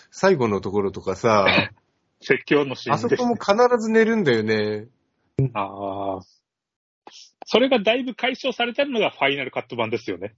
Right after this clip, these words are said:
Speaker 1: うん、ファイナルカット版は全然寝ない。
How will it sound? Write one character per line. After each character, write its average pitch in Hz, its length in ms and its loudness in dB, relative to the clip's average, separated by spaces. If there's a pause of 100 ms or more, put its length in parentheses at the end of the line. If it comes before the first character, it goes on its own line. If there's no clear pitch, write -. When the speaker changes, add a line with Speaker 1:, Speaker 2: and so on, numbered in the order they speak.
(320)
Speaker 1:
う 139 140 -4
ん、 123 40 -10
フ - 80 -2
ァ 180 60 4
イ 202 40 0
ナ 220 120 0
ル 220 80 -2
カ 220 120 -4
ッ 202 80 -4
ト 196 100 -2
版 175 200 0
は 156 140 2
全 139 200 0
然 127 180 0
寝 120 120 4
な 107 180 2
い。 98 300 -6